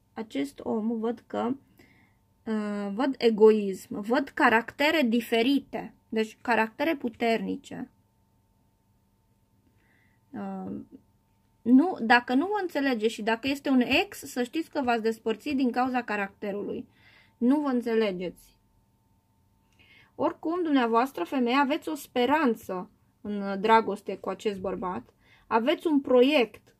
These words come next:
cum să-l recuceriți, cum să-l reluați legătura cu el. Uh, văd că există sentimente. F-, dumneavoastră îl iubiți foarte mult pe acest om,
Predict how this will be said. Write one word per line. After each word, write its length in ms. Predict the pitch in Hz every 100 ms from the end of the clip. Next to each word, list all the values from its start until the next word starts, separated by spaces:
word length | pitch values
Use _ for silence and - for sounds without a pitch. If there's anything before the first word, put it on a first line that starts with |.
| _
cum 220 | - 262
să-l 340 | 254 262 247 -
recuceriți, 1080 | 226 277 - 254 - 226 220 240 - -
cum 200 | - 220
să-l 380 | 220 220 208 - -
reluați 840 | 202 233 285 285 - 226 269 269
legătura 540 | 226 202 240 220 214
cu 200 | 208 -
el. 380 | - - - - _ _ _ _ _ _ _ -
Uh, 460 | 202 190 185 180
văd 220 | 196 262 269
că 240 | - 262
există 560 | - 214 196 247 285 320
sentimente. 960 | 277 226 220 202 214 208 170 185 214 _ _ _ _ _ _ _ _ _ _ _ _ _ _ _ _ _ _ _ _ _ _ _ _ _ _ _ _ -
F-, 120 | -
dumneavoastră 1000 | - 208 226 220 208 285 302 - 233 254 -
îl 160 | 226
iubiți 300 | 220 220 285
foarte 280 | 277 262 233
mult 200 | 220 214
pe 60 | 202
acest 380 | 175 185 -
om, 260 | - 214 220